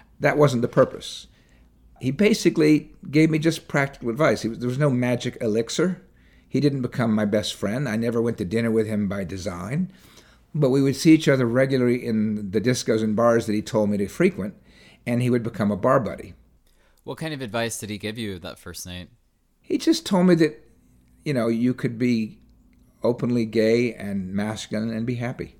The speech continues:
Speaker 2: Yeah.
Speaker 1: And that was what I needed more than any secret success, because until that moment, I didn't think I could be.
Speaker 2: Where were you at this point in your, your journey coming of age as a gay man?
Speaker 1: I had had sex with one man who I d-,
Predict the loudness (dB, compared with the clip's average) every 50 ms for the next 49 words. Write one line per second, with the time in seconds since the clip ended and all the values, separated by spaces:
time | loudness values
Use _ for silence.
0 | _ _ -20 -20 -20 -20 -20 -20 -20 -16 _ -4 0 0 0 0 0 -2 -2 -2
1 | -2 -4 -6 -12 -16 -20 -20 _ -20 _ _ _ _ _ -2 0 0 0 0 -2
2 | 0 0 0 0 0 -4 -10 -12 -8 -4 -2 -2 -2 -2 -2 -4 -6 -8 -8 -8
3 | -8 -6 -6 -6 -6 -8 -8 -8 -8 -8 -10 -14 -14 -16 -10 -4 -2 -2 -2 -2
4 | -4 -6 -6 -4 -4 -6 -6 -8 -20 -20 -20 -14 -10 -6 -4 0 2 2 2 2
5 | 2 0 0 0 -2 -6 -8 -18 _ _ _ _ _ _ -12 -10 -8 -6 -6 -6
6 | -6 -4 -4 -4 -4 -4 -4 -4 -6 -10 -14 -16 -20 _ _ -20 -20 -18 -12 -8
7 | -4 -2 -2 -4 -4 -6 -8 -6 -6 -6 -6 -6 -6 -6 -8 -10 -12 -12 -12 -12
8 | -12 -12 -10 -10 -8 -8 -8 -8 -8 -8 -8 -8 -8 -8 -10 -10 -12 -12 -10 -8
9 | -8 -10 -10 -12 -12 -10 -10 -12 -12 -14 -14 -14 -14 -14 -12 -12 -12 -12 -12 -12
10 | -14 -16 -18 -18 -16 -16 -14 -14 -14 -14 -16 -16 -18 -20 -20 _ _ _ _ _
11 | _ _ _ _ _ _ _ _ _ _ _ _ _ _ _ -12 -8 -4 -2 -2
12 | 0 -2 -2 -4 -4 -4 -2 -2 -2 -4 -6 -8 -10 -14 -14 -8 -4 -4 -4 -4
13 | -4 -4 -4 -4 -4 -4 -2 0 0 2 2 2 0 0 0 -2 -2 -2 -4 -4
14 | -4 -4 -6 -10 -14